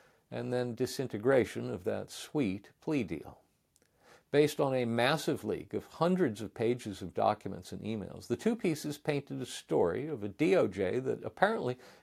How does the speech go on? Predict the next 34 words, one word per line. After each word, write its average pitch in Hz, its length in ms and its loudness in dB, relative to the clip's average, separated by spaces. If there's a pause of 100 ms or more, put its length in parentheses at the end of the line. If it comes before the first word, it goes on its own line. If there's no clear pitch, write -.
(120)
did 151 180 0
not 156 300 2
want 156 220 0
to 147 100 0
prosecute 143 680 -2
Hunter 110 260 -4
Biden 104 380 2
for - 260 -4
anything, 208 500 0 (600)
even 131 300 0
as 185 140 -2
the 185 100 -2
clock 135 360 4
was 127 200 0
expiring 143 720 2
on 110 160 -6
statutes 120 640 -2
of 98 120 -4
limitations 117 720 -2
regarding 113 380 0
serious 131 480 0
tax 196 320 0
charges. - 440 -8 (920)
Further, 185 400 10
the 170 100 4
two 214 240 4
articles 135 460 6
reveal 95 440 2
that 113 180 -2
the 107 180 -2
attorney 143 600 2
Hunter 117 280 -4
Biden 92 300 0
hired, 92 500 -4